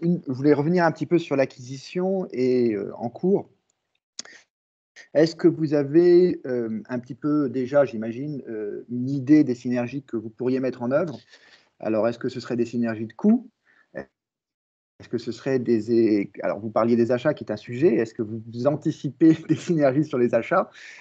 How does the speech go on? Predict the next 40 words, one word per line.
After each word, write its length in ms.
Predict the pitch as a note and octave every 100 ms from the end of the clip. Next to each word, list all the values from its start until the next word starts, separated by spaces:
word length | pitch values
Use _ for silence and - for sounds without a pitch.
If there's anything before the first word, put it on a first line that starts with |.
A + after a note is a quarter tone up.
| - _
euh, 260 | - G2 D2 -
en, 100 | A2+
en, 320 | - A#2+ G#2+
en 60 |
cas 120 | A#2 C#3
d'acquisition ? 540 | C3 B2+ A#2 G#3+ G#3 F#3
Et 360 | F3 F3+ C#3+
j'ai 160 | A#2 B2
envie 240 | A#2+ C3
du 140 | C#3+ B2
côté 260 | B2+ C3
négatif, 460 | B2 B2 A#2+ G3 F#3
est-ce 140 | -
qu'il 120 | -
pourrait 360 | A#2+ - F3+ F3
y 40 |
avoir 300 | D3+ B2+ C#3+
des, 80 | B2
des 140 | A#2 A#2
synergies 600 | A#2+ A2+ A2 A2 F3 E3 _ _ _ _ _ _ _ _
de 80 | C3
certains, 680 | A#2+ A#2 - B2+ C3+ B2+ G2+ - _ _ _
euh, 160 | - - -
clients 540 | A#2+ A2+ B2 D#3+ D3+
qui, 360 | B2+ A#2+ B2+ A2+
euh, 360 | G#2+ G#2 G#2 -
qui 120 | A2+
vous 120 | G#2+
trouveraient 220 | G#2+ -
trop 160 | A2+ A#2
importants 440 | F#2 F2+ - B2 C3+
et 60 |
décideraient 360 | G2+ - - A#2
de, 200 | A2+ G2+
de, 160 | G2+ F#2+
d'essayer 320 | G#2 G2+ A#2+
de 60 |
trouver 200 | A#2+ A2+
d'autres 240 | A#2 B2 A2+
fournisseurs. 440 | - A2+ A2+ G2+